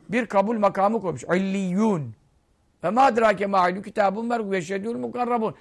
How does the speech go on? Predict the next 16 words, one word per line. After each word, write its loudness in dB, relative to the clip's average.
Mukarrab 0
melekler 0
yanında -4
duruyor -6
diyor. -8
Ben 6
yanında 0
duruyorum -2
diyor 4
mu? -6
Mukarrab 4
melekler 2
o -2
kitabın, -2
defterin, 0
dosyanın, -2